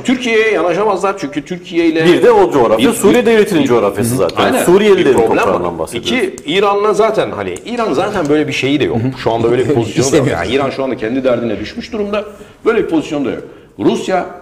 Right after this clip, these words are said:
Speaker 1: Rusya'nın zaten en baştan tavrı belli. Amerika Birleşik Devletleri ile işbirliği yapmayın. Size,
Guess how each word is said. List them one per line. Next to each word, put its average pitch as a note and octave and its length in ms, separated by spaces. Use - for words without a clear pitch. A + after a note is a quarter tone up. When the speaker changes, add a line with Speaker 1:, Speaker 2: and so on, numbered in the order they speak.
Speaker 1:
Rusya'nın F#3+ 340
zaten F#3+ 300
en G3 140
baştan E3 260
tavrı D3+ 340
belli. A2+ 340
Amerika F3 360
Birleşik D3 300
Devletleri B2 380
ile G2 160
işbirliği A#2 480
yapmayın. E3 440
Size, D3 680